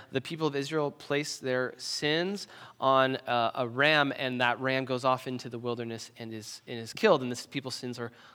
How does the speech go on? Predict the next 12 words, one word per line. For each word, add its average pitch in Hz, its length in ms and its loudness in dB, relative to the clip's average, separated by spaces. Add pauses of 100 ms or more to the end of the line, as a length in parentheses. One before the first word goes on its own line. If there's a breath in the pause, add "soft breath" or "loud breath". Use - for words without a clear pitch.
atoned 240 340 0
for. 107 260 -8 (600 loud breath)
Well, 160 520 10 (1120 soft breath)
Christ 196 720 8
is 147 180 0
our 131 160 4
once 147 560 2
and 131 240 -4
for - 380 -6
all 127 520 2
atonement. 131 600 -6
He 143 380 -2